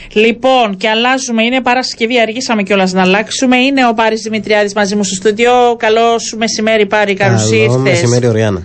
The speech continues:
Speaker 1: Λοιπόν, αλλάζουμε, είναι ώρα του πολιτισμού, είναι ώρα να δώσουμε τα μηνύματα. Σήμερα μέσα από το χορό.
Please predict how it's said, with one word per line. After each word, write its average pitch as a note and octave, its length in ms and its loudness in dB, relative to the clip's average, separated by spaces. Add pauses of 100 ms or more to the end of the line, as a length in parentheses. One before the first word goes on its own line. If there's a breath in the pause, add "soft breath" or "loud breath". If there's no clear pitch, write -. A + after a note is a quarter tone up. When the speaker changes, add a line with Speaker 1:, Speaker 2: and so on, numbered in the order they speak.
(300 loud breath)
Speaker 1:
Λοιπόν, A3 600 0
αλλάζουμε, B3+ 640 -2
είναι C4 240 -2 (240)
ώρα A3+ 420 0
του G#3 100 -16
πολιτισμού, G#3+ 580 -4
είναι C4 260 0
ώρα B3 260 2
να A#3 160 -2 (500)
δώσουμε A#3 720 -2
τα G#3 480 0
μηνύματα. G#3+ 840 0 (300 loud breath)
Σήμερα C4+ 480 0
μέσα G#3+ 180 -2
από G#3 120 -2
το G3 80 -2
χορό. F3 480 0